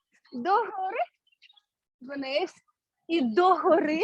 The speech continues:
Затримали подих. Тримаємо. І донизу. І ще догори затримали.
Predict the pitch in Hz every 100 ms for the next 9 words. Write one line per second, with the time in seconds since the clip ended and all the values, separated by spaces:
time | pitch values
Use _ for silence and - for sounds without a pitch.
0 | - _ _ 254 294 381 - 339 302 277
1 | 269 262 254 302 554 - _ _ _ _
2 | _ _ _ _ _ _ 381 359 330 311
3 | 320 359 466 - _ _ _ _ _ _
4 | _ _ 381 349 392 381 415 427 381 -
5 | - - - - - - - _ _ _
6 | _ _ _ _ _ _ _ _ _ _
7 | _ _ _ _ _ _ _ _ 415 392
8 | 349 - 330 302 254 226 339 330 302 330
9 | 302 349 339 254 269 - 277 262 294 370